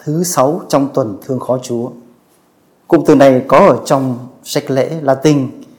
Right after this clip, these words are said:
cũng như được sử dụng trong tài liệu phụng vụ, những quy luật tổng quát về năm phụng vụ và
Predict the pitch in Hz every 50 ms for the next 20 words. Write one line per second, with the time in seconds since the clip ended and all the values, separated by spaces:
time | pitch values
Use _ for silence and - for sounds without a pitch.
0 | _ _ - 156 165 180 170 151 156 151 147 139 135 131 - - 127 - - -
1 | 147 127 110 113 139 147 127 - - - - _ _ _ _ _ - - 139 127
2 | 127 120 - 127 120 117 120 120 107 - - 123 120 120 135 131 123 - - -
3 | 139 143 151 196 233 - - 180 165 151 139 123 - - - - - 113 107 -
4 | - - 151 165 170 - - - - - - _ _ - 117 117 127 123 120 113
5 | 107 - - - - _ _ - - 143 143 139 - 131 117 117 123 135 127 110
6 | - - - - - _ _ _ _ _ _ _ _ _ _ _ 113 117 131 127
7 | 120 110 107 101 92 -